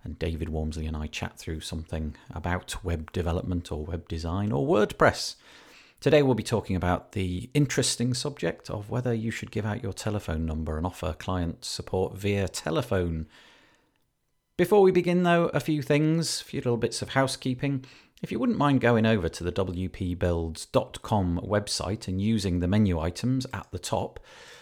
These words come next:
the first one that I want to point you at is the subscribe link. And if you click on the subscribe link, you'll be taken over to a page.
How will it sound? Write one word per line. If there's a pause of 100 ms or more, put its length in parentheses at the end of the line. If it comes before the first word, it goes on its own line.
(180)
the
first
one
that
I
want
to
point
you
at
is
the
subscribe
link.
And
if
you
click
on
the
subscribe
link,
you'll
be
taken
over
to
a
page.